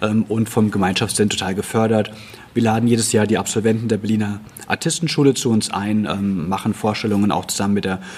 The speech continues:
Kulturinitiative Bohnenviertel e V,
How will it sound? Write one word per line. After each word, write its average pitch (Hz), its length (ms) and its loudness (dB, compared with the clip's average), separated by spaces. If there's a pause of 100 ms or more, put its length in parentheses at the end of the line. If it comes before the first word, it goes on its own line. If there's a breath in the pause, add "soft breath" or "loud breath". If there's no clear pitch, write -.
(200 loud breath)
Kulturinitiative 113 840 0
Bohnenviertel 131 800 0
e - 140 -8
V, 107 400 -2